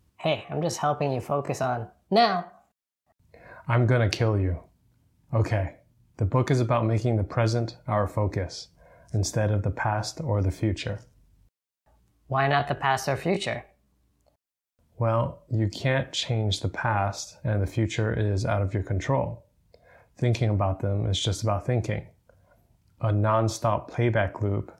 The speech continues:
Speaker 2: in your head.
Speaker 1: I like that loop.
Speaker 2: Sure, we all have it. Being present is being able to observe that playback loop, not identifying with it,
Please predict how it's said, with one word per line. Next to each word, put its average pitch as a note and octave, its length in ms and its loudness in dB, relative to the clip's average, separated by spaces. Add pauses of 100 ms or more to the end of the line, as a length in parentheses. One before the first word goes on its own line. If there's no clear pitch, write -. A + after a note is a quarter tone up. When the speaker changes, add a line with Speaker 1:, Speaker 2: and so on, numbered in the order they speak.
(120)
Speaker 2:
in G2+ 100 0
your G2+ 140 2
head. A2 340 -2 (1000)
Speaker 1:
I C3 60 -4
like F#3 220 0
that B2 220 2
loop. A#2+ 280 -8 (680)
Speaker 2:
Sure, A#2 520 -2
we A2 140 2
all A2 160 4
have A2+ 300 0
it. G#2 220 -2 (600)
Being A2+ 220 4
present A2+ 600 0
is G#2 300 2
being A2 300 0
able G#2+ 380 2
to G#2 380 -2
observe G#2 640 2
that - 280 0
playback G2+ 500 -2
loop, - 300 -4 (680)
not A#2 220 2
identifying G#2+ 720 0
with F#2+ 160 -2
it, G2+ 180 -2